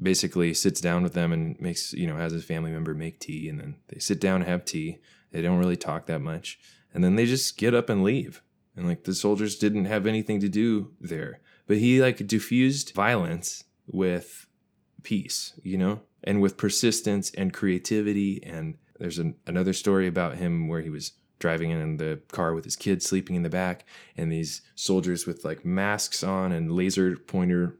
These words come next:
guns, you know, pointing at, they pulled him over, pulled him out of the car. They said, "Wake your kids up, get him out of the car." He's like, "Please don't make me wake my kids up to this sight." And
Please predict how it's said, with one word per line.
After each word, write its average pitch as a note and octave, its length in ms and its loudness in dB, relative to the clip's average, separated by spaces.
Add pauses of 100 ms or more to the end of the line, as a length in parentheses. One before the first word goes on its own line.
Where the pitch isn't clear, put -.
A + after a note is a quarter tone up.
(140)
guns, F2 480 0
you F#2+ 120 -2
know, F2+ 280 0 (140)
pointing F2+ 300 0
at, - 200 -6
they F2 120 -6
pulled E2 240 -2
him E2+ 100 0
over, G#2 280 4
pulled F2+ 200 -2
him E2+ 80 -4
out E2+ 80 -4
of E2 60 -6
the E2 80 -6
car. F2+ 400 0 (340)
They - 60 -8
said, D#2+ 240 -2
"Wake G2 220 2
your G2 60 -2
kids F#2+ 280 0
up, - 160 0
get G2+ 160 2
him F#2+ 80 2
out F#2 100 2
of F2+ 60 -2
the F2 80 -2
car." F2+ 340 0
He's E2 240 -12
like, D2+ 240 -8
"Please F#2+ 420 0 (720)
don't F2 260 0 (220)
make F2 240 -2
me E2+ 100 -4
wake E2+ 260 -2
my D#2+ 80 -2
kids D#2+ 260 -4
up E2 160 -2
to E2+ 320 -2
this F2 320 -2
sight." D#2 380 -4 (640)
And D#2 480 -4